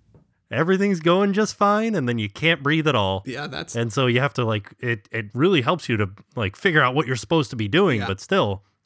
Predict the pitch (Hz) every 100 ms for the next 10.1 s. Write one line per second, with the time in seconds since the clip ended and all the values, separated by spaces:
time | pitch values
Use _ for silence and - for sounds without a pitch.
0 | - 117 143 110 180 202 123 107 - 143
1 | 160 202 214 180 143 - _ _ _ _
2 | - 247 165 180 175 165 143 160 143 120
3 | 123 110 104 - 196 151 113 185 139 151
4 | 139 147 131 143 175 131 107 104 120 135
5 | - - - - - - - - - 147
6 | 151 156 151 131 135 165 156 143 139 139
7 | 123 107 160 147 123 - 127 123 131 208
8 | - 127 120 120 175 208 135 143 175 185
9 | - 120 135 151 127 120 208 196 127 120